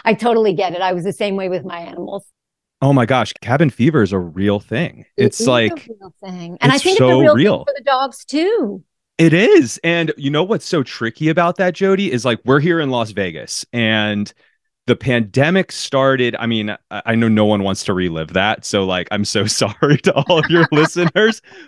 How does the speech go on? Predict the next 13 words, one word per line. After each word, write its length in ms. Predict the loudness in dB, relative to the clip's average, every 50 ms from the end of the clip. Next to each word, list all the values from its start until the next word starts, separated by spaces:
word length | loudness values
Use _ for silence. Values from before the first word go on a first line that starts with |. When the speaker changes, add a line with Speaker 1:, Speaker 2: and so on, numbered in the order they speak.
| -8 -2 0
Speaker 2:
but 320 | 2 4 4 2 2 0 -4 _ _ _ _ _ _ _ _ -2
imagine, 480 | 0 2 2 2 0 0 -2 -2 -4
like, 180 | -4 -6 -8 _ -12
three 280 | -14 -8 -6 -4 -2
years 380 | 0 2 4 4 4 2 0 -2
ago, 500 | -4 -2 -2 -2 -2 -2 -2 -4 -6 -10 _ _ _ _ _ _ -8
March, 680 | -4 0 2 4 4 4 4 2 0 -4 -6 -6 -8 -12 -16
late 340 | -10 -4 0 0 0 0 0
March 360 | 2 2 2 2 0 -2 -4
comes 280 | -4 -2 -2 -2 -2
around, 540 | -4 -4 -4 -4 -4 -4 -4 -4 -4 -4 -4 -4
and 140 | -4 -2
then 420 | -2 -2 0 0 0 0 -2 -2